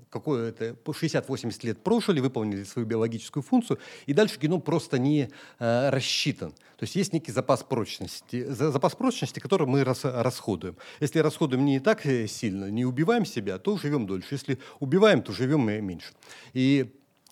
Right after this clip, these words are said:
но тем не менее, с не-, э, осуществляя некие мати-, манипуляции с геномом на модельных животных, удавалось продлить жизнь в два раза, например, мухам.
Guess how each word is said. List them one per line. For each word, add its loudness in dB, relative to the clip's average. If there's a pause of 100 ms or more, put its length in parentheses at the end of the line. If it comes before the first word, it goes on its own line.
(140)
но 4
тем 2
не 4
менее, 2
с -10
не-, 4
э, -2 (240)
осуществляя 0
некие 0
мати-, 0
манипуляции 2
с -8
геномом -2
на -4
модельных 2
животных, -4 (240)
удавалось 0
продлить -6
жизнь -8
в -12
два 2
раза, -6
например, -10
мухам. -12